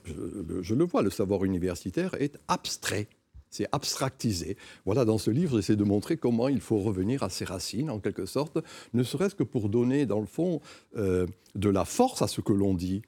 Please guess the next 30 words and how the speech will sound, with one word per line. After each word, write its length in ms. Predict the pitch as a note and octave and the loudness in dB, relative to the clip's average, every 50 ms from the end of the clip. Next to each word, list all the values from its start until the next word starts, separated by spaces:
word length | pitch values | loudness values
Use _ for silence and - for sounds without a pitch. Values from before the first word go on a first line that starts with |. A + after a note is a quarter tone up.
| _ _ _ _ _ | _ _ _ _ _
Hein, 260 | - C3+ F#3 G#3 F#3 - - - - | -6 -4 -2 -2 -4 -6 -8 -4 -2
encore 240 | A2 A2+ - A#2 | -2 0 2 2
une 120 | A2 F#2+ F#2+ | 2 2 0
fois, 160 | - - F#3+ | -2 -2 0
cette 220 | - - B2+ - | 0 0 -2 0
idée 140 | - F#2+ C#3 | 0 0 0
de 100 | D3 B2 | 2 2
racine. 440 | G#2 F#2 G2 F#2+ - - E2 C2+ C2+ | 2 0 0 -2 -4 -6 -6 -8 -6
Pour 140 | - - G2 | -6 -2 -2
moi, 100 | A#2+ C3 | 0 0
le, 200 | A2 F#2 F#2 - - - - _ _ - - | 2 0 0 -2 -4 -20 -20 _ _ -16 -14
l'oxymore 1040 | - - - A2 G2+ G#2+ A2 - - - - C3+ B2 B2 D3 D3 C#3 A#2 F2+ F#2+ F#2 - _ _ | -10 -10 -8 -2 2 2 2 2 0 0 0 2 4 4 4 4 4 4 2 -2 -8 -8 _ _
qui 200 | _ - G2+ G#2 | _ -6 -2 0
est 280 | A2+ A#2 G#2+ - _ - G2 - - | 0 0 0 -2 _ -8 -8 -6 -6
essentiel 640 | A#2 G#2+ - - - A#2+ A2 - - C3+ C#3 B2+ G#2+ | -6 -6 -4 -2 -2 -2 -2 -2 0 0 0 0 0
de 80 | F#2+ F#2+ | -6 -8
tout 180 | - - - A#2 | -12 -6 -4 -2
mon 140 | A2 A2 | 0 0
travail, 340 | G#2 - - G2+ A2 C#3 D#3+ | -2 -4 -6 -6 -4 -4 -6
c'est 260 | D3 - B2+ B2 C3+ - _ _ _ _ | -4 -2 -2 -2 -2 -4 _ _ _ _
l'enracinement 1040 | - G#2 A#2 B2 B2+ G#2 A#2+ B2+ - - - B2+ A2 G#2 A2 G#2 G#2+ A#2+ A#2+ C2+ - | 0 2 2 2 2 2 0 -2 -2 -2 -2 -2 0 0 -2 -2 -2 -4 -4 -6 -6
dynamique. 640 | - F#2 F#2 A2+ G#2+ G2 F2 E2 D#2 D#2 D2 C#2+ _ - _ _ _ _ _ _ _ _ _ | -8 -2 0 0 0 0 -2 -4 -6 -8 -10 -10 _ -16 _ _ _ _ _ _ _ _ _
Hein, 60 | A#2+ B2+ | -16 -12
c'est-à-dire 220 | - - F#2 G2+ F#2 | -10 -8 -8 -8 -10
que 80 | - | -8
c'est 80 | - - | -8 -8
à 60 | E2+ | -8
partir 400 | - _ B2+ B2 - - - - | -4 _ -6 -6 -2 -4 -2 0
des 120 | - A#2+ A2 | 0 0 0
racines 480 | F#2 G#2+ G#2+ - - C#3+ D3 D#3+ E3 | 0 -2 -6 -6 -6 -4 -4 -4 -4